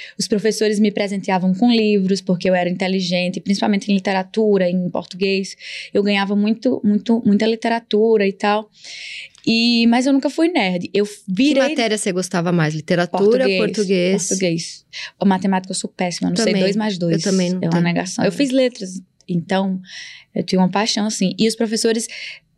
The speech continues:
Speaker 1: é, valorizavam e premiavam muito
Speaker 2: Uhum.
Speaker 1: isso. Eu ganhava muita, mas nunca
Speaker 2: Era escola pública?
Speaker 1: Escola pública.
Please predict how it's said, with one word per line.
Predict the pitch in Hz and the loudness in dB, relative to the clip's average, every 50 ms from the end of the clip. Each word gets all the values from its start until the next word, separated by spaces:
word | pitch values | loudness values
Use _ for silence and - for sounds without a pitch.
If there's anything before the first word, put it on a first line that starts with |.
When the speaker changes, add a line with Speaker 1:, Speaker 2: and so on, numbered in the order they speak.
| _ _ _ - | _ _ _ -4
Speaker 1:
é, | - 196 196 196 | -2 0 0 0
valorizavam | 190 208 220 247 254 254 254 233 202 214 220 247 247 277 | 0 0 2 2 4 4 4 2 2 2 2 2 2 0
e | 269 | 0
premiavam | 269 - 254 254 269 294 294 208 190 208 202 214 208 | 0 0 2 2 2 2 2 2 2 2 2 2 2
muito | 190 185 175 185 180 180 | 2 0 0 0 0 0
Speaker 2:
Uhum. | 165 - | 2 2
Speaker 1:
isso. | - 180 185 | 0 0 0
Eu | 180 | 0
ganhava | 175 170 175 180 180 190 | 0 0 0 2 2 2
muita, | 190 196 196 - - 247 233 - - - - - - - - _ _ _ _ _ - - _ - | 2 2 2 0 0 -2 -4 -6 -12 -18 -18 -16 -18 -18 -20 _ _ _ _ _ -20 -10 _ 2
mas | 220 247 254 262 247 | 2 4 4 2 2
nunca | 254 269 226 | 2 2 2
Speaker 2:
Era | 202 202 | 0 -2
escola | 202 - - 202 190 185 | -2 -2 0 0 0 0
pública? | 175 208 202 180 185 185 175 - 175 165 | 2 2 0 0 0 -2 -4 -4 -4 -4
Speaker 1:
Escola | 165 - - 190 190 196 | -4 -2 0 0 0 0
pública. | 190 - 180 175 165 170 170 165 - 175 165 | 0 -2 -2 0 0 0 0 0 -2 -4 -4